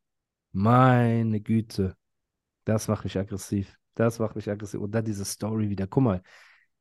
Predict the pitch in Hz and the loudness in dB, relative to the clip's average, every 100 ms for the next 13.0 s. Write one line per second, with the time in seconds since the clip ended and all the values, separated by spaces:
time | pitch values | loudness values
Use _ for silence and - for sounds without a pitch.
0 | _ - 135 104 101 - 110 110 110 - | _ 0 2 2 0 0 2 2 0 -2
1 | 101 113 131 135 131 135 147 - 107 104 | 2 4 6 6 4 4 2 0 -2 0
2 | 107 113 - 156 160 131 120 - 113 117 | 0 0 4 6 8 8 6 2 0 0
3 | 127 _ - 143 139 127 98 131 147 120 | -4 _ 2 2 2 -4 2 4 4 2
4 | 110 113 _ _ _ _ - 110 - 120 | 0 -4 _ _ _ _ -6 -4 2 6
5 | 131 143 120 123 131 127 117 113 139 147 | 6 6 4 4 4 0 -4 -4 -6 -2
6 | 98 101 - _ _ _ _ _ - - | 0 0 -4 _ _ _ _ _ -6 4
7 | 143 113 110 123 123 113 - 123 139 143 | 6 8 6 4 2 0 0 0 2 0
8 | 120 117 95 117 139 - 117 - 117 110 | 0 0 2 0 0 0 -2 -2 -4 -4
9 | 110 120 104 113 113 - 113 131 135 127 | 0 0 2 2 2 0 2 2 2 2
10 | 139 - 151 151 151 151 143 147 185 190 | 0 2 2 4 4 2 4 2 2 -2
11 | _ _ _ 120 113 139 135 - 143 117 | _ _ _ 0 2 2 0 2 4 4
12 | - 120 147 175 - 101 98 92 - 80 | 0 0 0 0 0 -2 -4 -6 -8 -12